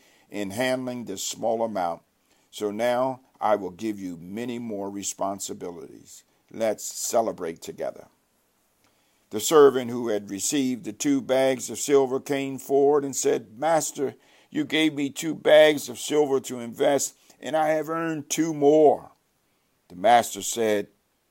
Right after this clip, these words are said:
"Well done, my good and faithful servant. You have been faithful in handling this small amount,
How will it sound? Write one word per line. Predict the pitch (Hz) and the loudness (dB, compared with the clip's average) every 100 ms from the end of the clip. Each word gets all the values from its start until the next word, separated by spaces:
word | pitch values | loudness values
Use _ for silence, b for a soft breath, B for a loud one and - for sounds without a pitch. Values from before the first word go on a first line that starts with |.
| _ | _
"Well | 82 110 131 127 | -6 2 4 4
done, | 104 101 120 101 | 0 0 2 2
my | 90 85 82 | -2 -6 -6
good | 92 85 | -8 -8
and | 85 82 | -8 -14
faithful | - 85 82 82 | -8 -8 -8 -12
servant. | - 87 82 82 80 _ _ _ _ _ _ _ _ | -10 -8 -10 -12 -20 _ _ _ _ _ _ _ _
You | 107 120 | -8 -6
have | 110 104 90 | -4 -4 -8
been | 90 | -14
faithful | - - 117 110 - 113 80 | -8 -2 -2 -2 -8 -10 -10
in | 95 85 | -14 -10
handling | 107 110 107 104 104 92 | -4 -4 -4 -8 -12 -12
this | 85 78 | -12 -10
small | - - - 98 117 139 | -12 -12 -8 0 4 4
amount, | 139 95 87 | 2 0 -2